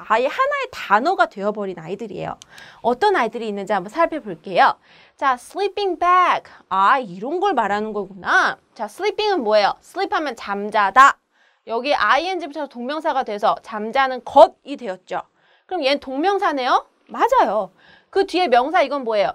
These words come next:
가방이라는 명사예요. 그래서 동명사 플러스 명사.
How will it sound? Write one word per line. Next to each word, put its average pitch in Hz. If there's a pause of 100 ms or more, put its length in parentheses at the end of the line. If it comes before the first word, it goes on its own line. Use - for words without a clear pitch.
가방이라는 214
명사예요. 180
그래서 -
동명사 240
플러스 214
명사. 202